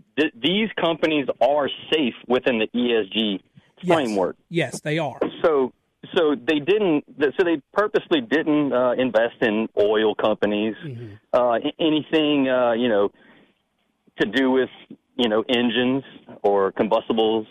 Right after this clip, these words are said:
Speaker 1: you know, anything like that. So, so they were pretty much adhering to E S G by
Speaker 2: Right.
Speaker 1: only, you know, investing in, you know, basically lending out to these companies, these big tech companies.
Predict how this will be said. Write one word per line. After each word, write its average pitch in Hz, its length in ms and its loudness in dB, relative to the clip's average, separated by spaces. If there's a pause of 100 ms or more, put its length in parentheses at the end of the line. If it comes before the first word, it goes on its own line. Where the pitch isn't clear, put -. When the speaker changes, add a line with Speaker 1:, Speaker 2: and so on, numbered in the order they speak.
(460)
Speaker 1:
you 107 100 -2
know, 95 240 0
anything 131 340 0
like 110 220 0
that. 113 240 2 (100)
So, 110 260 2 (520)
so 180 80 4
they 208 160 2
were 175 260 2
pretty 160 240 0
much 147 260 0
adhering 131 580 0 (100)
to 110 280 0 (120)
E 107 140 0
S 98 180 0
G 98 360 -2
by 101 200 0
Speaker 2:
Right. 107 300 0 (520)
Speaker 1:
only, 127 420 0 (360)
you 139 80 0
know, 87 120 -2 (1000)
investing 120 560 0
in, 107 220 0
you 135 80 2
know, 95 180 0 (160)
basically 120 420 0
lending 127 440 0
out 113 260 0
to 117 60 2
these 101 180 -2
companies, 95 460 0
these 92 160 -4
big 101 160 -2
tech 95 240 -2
companies. 90 360 0